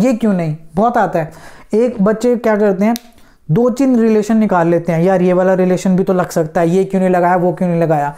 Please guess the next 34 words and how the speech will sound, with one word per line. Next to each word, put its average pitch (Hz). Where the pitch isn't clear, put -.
मैं 196
बताता 151
हूँ 139
ये 240
रिलेशन 254
आया 208
कैसे। 160
Phi 233
is 262
proportional 226
to 226
I, 226
जब 285
आपको 277
पता 247
है 247
प्रोपोर्शनैलिटी 240
कांस्टेंट, 226
अ, 220
प्रोपोर्शनैलिटी 220
को 220
रिमूव 214
करते 214
तो 214
क्या 208
होता 202
है? 220
प्रोपोर्शनैलिटी 208
कांस्टेंट। 233
इस 320
एक्सप्रेशन 226
के 214
अंदर 196
ये 208